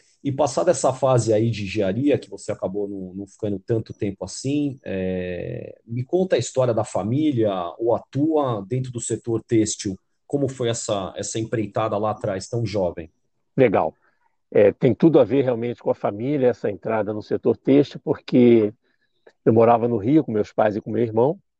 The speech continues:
Speaker 2: Você tinha perguntado a questão acadêmica do meu irmão. Meu irmão foi pelo caminho da administração. Ele fez administração
Speaker 1: Uhum.
Speaker 2: na uerj, né? E aí, o que aconteceu? A família toda da minha mãe, ela era de São Paulo. Então, a gente morava no Rio,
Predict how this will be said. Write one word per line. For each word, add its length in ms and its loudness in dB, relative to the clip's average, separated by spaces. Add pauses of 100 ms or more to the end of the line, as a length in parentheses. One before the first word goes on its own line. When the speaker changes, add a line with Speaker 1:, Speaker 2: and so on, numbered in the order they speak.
(440)
Speaker 2:
Você 180 0
tinha 140 2
perguntado 460 2
a 40 0
questão 300 -2
acadêmica 500 0
do 60 0
meu 80 4
irmão. 180 6
Meu 100 4
irmão 180 4
foi 140 2
pelo 180 4
caminho 300 2
da 100 4
administração. 640 0
Ele 80 -8
fez 180 -6
administração 960 -2
Speaker 1:
Uhum. 160 -8 (280)
Speaker 2:
na 180 4
uerj, 500 6 (580)
né? 320 -4 (460)
E 140 6
aí, 340 4 (260)
o 60 -12
que 100 -2
aconteceu? 480 0
A 60 -2
família 420 2
toda 280 2
da 100 4
minha 220 -4
mãe, 360 0 (380)
ela 240 4
era 180 6
de 80 -4
São 160 2
Paulo. 320 4
Então, 120 -6
a 40 -2
gente 160 -10
morava 320 2
no 80 0
Rio, 320 0